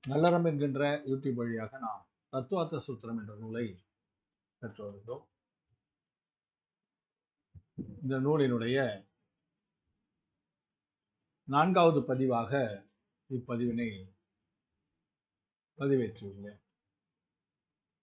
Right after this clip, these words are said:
தத்துவார்த்த சூத்திர நூல் ஆச்சாரிய ஸ்ரீ உமாசுவாமி அவர்களால் எழுதப்பட்டிருப்பது, அது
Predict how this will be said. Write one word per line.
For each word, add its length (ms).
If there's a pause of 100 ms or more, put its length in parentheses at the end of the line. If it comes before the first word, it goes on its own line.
(500)
தத்துவார்த்த 520
சூத்திர 340
நூல் 180 (2000)
ஆச்சாரிய 460
ஸ்ரீ 160 (300)
உமாசுவாமி 580
அவர்களால் 420 (400)
எழுதப்பட்டிருப்பது, 840 (460)
அது 160